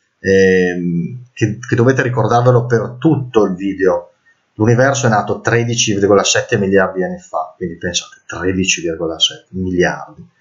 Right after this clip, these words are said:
La formazione della Terra è avven-, è avvenuta circa, datata, quattro virgola cinquantaquattro miliardi.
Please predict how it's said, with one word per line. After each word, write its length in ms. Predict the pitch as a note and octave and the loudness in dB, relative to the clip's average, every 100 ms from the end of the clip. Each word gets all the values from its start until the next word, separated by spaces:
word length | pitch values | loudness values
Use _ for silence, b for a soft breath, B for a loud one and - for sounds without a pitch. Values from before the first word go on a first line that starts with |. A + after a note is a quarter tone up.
| B B B | B B B
La 100 | - | -6
formazione 440 | G#2+ B2+ B2 B2 B2 | -2 2 2 2 2
della 100 | A#2+ | 2
Terra 720 | A#2+ A#2+ A#2+ C3 B2+ - - | 2 2 2 0 -2 -8 -14
è 100 | - | -4
avven-, 300 | G#2+ A2 A2 | -2 2 2
è 140 | G#2+ G#2 | 2 2
avvenuta 400 | A#2 C3 - - | 2 2 2 0
circa, 840 | - D3+ D#3 D3 - D3 C#3 - | 0 2 2 2 -2 0 0 -4
datata, 580 | - - C3+ B2+ B2+ - | -14 -4 0 0 -2 -4
quattro 400 | - C3 B2+ - | 0 0 0 0
virgola 320 | A#2 A2+ A2 G#2 | 4 4 2 -4
cinquantaquattro 640 | G2 F#2+ F#2 - - F2+ | -6 -8 -10 -14 -14 -12
miliardi. 540 | F2 E2 D2+ - _ | -14 -10 -12 -12 _